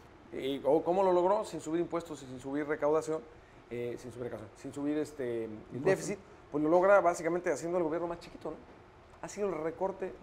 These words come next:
Speaker 1: más grande que hemos visto de gasto corriente en la parte administrativa del gobierno desde Carlos Salinas de Gortari, ¿no?
Speaker 2: Gabriel, pero si, si, si no mal recuerdo, ustedes los economistas dicen que los subsidios distorsionan el mercado. Se están
Speaker 1: Ah.
Speaker 2: generando distorsiones en el mercado.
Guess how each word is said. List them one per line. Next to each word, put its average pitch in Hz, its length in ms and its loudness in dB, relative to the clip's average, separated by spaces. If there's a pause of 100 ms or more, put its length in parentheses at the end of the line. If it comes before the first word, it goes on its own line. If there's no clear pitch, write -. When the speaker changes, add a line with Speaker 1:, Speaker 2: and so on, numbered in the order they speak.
Speaker 1:
más 165 220 -6
grande 165 320 -6
que 160 100 -8
hemos 156 240 -6
visto 151 320 -10 (420)
de 143 260 -2
gasto 156 360 0
corriente 135 500 -6 (160)
en 123 60 -8
la 123 80 -6
parte 135 260 -4
administrativa 131 600 -4
del 131 100 -2
gobierno 127 420 -4 (400)
desde 127 180 -8
Carlos 147 260 -2
Salinas 135 260 -8
de 123 80 -10
Gortari, - 320 -12
¿no? - 720 -12
Speaker 2:
Gabriel, 160 400 0
pero 170 320 -2 (500)
si, 151 220 -6 (120)
si, 127 540 -6
si 131 80 -8
no 143 80 -4
mal 165 140 0
recuerdo, 165 220 0
ustedes 165 180 -2
los 156 100 -8
economistas 151 560 -2
dicen 170 440 -6
que 160 320 -2 (260)
los 139 100 0
subsidios 151 560 -2
distorsionan 147 480 -6
el 143 80 -4
mercado. 170 340 -8 (680)
Se 120 80 -10
están 160 160 -2
Speaker 1:
Ah. - 20 -6
Speaker 2:
generando 196 380 2
distorsiones 170 460 -4
en 226 80 -6
el 226 40 -6
mercado. 240 300 -2